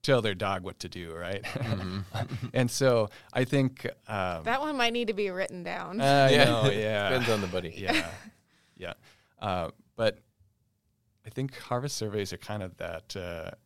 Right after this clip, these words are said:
Speaker 1: you know, in that vein. Maybe not to the degree of, you know, like, telling your buddy how to handle his dog, but that would, yeah, that's pretty bad.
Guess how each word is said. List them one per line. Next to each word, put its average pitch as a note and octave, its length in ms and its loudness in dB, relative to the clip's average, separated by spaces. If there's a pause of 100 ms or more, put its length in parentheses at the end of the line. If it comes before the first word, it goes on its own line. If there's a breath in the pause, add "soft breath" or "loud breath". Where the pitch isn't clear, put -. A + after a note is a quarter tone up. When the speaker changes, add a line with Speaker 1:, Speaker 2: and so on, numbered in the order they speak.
(420)
Speaker 1:
you C3+ 140 -10
know, B2+ 100 -4
in C3 240 -2
that B2 200 0
vein. G2 380 -2
Maybe B2 240 0
not A2 320 0
to - 80 -6
the G2+ 100 -6
degree F2+ 500 -10
of, E2 240 -12
you F#2+ 100 -14
know, F2 60 -20 (180)
like, - 280 -12 (160)
telling F2+ 340 -6
your E2 80 -12
buddy F2 320 -8
how F2 180 -6
to E2 260 -8 (480)
handle F#2 360 -8
his F2 140 -10
dog, E2+ 400 -8
but - 180 -12 (500 soft breath)
that F2+ 140 -8
would, E2+ 140 -8 (180)
yeah, - 140 -14
that's - 160 -16
pretty - 200 -14
bad. G1+ 240 -12